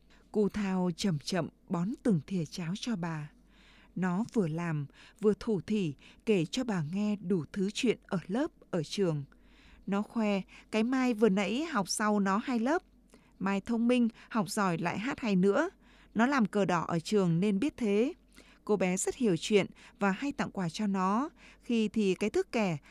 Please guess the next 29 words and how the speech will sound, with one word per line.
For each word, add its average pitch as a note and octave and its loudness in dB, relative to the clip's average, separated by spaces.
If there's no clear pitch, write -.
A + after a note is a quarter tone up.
lúc E4 0
thì G3+ 2
cái G3 -2
bút D#4+ -6
bi, B3 0
viên A3+ 0
kẹo. F#3+ -4
Bà F3+ 0
lão D#3+ -2
nghe G#3 0
cháu G3 -4
kể G#3+ -2
chuyện F#3 0
mà F3+ -2
lòng E3 -2
áy F#3 -4
náy G3 -2
không G3 0
nguôi. G3 2
Giá F#3+ -2
như B3 2
con C4+ 0
trai A#3+ -2
bà G3 -2
không C#4 -6
mắc E4+ -6
mưu B3 2
kẻ G#3 -4
xấu, F#3+ -4